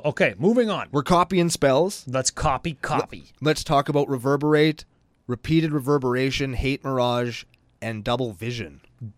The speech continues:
Speaker 1: Those all copy stuff in some way, shape, or form. And Double Vision is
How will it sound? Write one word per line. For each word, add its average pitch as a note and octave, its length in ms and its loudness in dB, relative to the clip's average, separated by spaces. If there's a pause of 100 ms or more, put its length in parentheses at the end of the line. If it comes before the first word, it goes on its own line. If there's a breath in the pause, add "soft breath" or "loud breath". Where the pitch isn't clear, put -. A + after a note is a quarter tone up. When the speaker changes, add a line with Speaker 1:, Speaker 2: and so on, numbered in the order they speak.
Speaker 1:
Those D#3 380 0
all D#3 320 2
copy E3+ 520 -6
stuff - 520 -2
in D#3+ 180 -6
some C#3+ 400 -4
way, C3 460 -2
shape, B2 420 -8
or B2 180 -2
form. B2 380 -6
And C3 160 -4
Double D3 220 2
Vision C#3 500 -2
is C3+ 480 -2